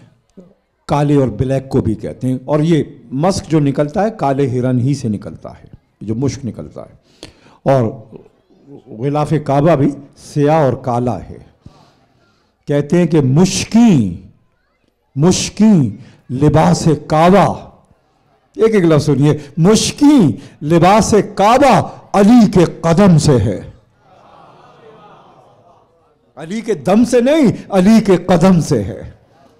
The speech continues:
काबा मुश्की है, खुशबू दे रहा है। मुश्की लिबास काबा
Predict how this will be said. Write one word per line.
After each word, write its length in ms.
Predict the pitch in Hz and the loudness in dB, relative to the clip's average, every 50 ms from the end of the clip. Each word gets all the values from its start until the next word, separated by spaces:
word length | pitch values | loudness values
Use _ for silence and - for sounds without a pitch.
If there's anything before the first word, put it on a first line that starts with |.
| _ _ _ _ _ _ _ _ _ _ _ _ _ _ _ _ _ _ _ _ _ _ _ _ _ _ - | _ _ _ _ _ _ _ _ _ _ _ _ _ _ _ _ _ _ _ _ _ _ _ _ _ _ -4
काबा 240 | 160 147 151 180 330 294 - - - _ - _ _ - | -2 0 0 0 -2 -2 -6 -14 -20 _ -20 _ _ -4
मुश्की 400 | 139 151 156 151 - - - 190 | 0 2 2 2 0 -2 0 2
है, 200 | 185 170 156 143 | 4 4 4 2
खुशबू 460 | 117 - 170 170 147 139 170 180 180 165 | 2 2 0 0 0 2 2 2 2 2
दे 140 | 147 139 120 | 2 0 0
रहा 300 | 110 98 92 - 92 87 | -2 -4 -8 -12 -14 -14
है। 260 | - - - - - - _ _ _ _ _ _ _ _ _ _ _ _ _ _ _ _ _ _ _ _ - | -16 -18 -20 -20 -20 -20 _ _ _ _ _ _ _ _ _ _ _ _ _ _ _ _ _ _ _ _ -4
मुश्की 540 | 139 170 180 175 - - - - 180 190 220 262 302 240 | -2 -2 0 -2 -4 -8 -6 -2 0 2 4 4 4 2
लिबास 500 | 180 151 151 147 143 151 175 185 185 - 190 165 - - - | 2 2 2 2 4 2 2 0 0 0 -2 -2 -2 -2 -2
काबा 380 | 175 180 208 240 262 262 226 | 0 2 2 2 2 2 2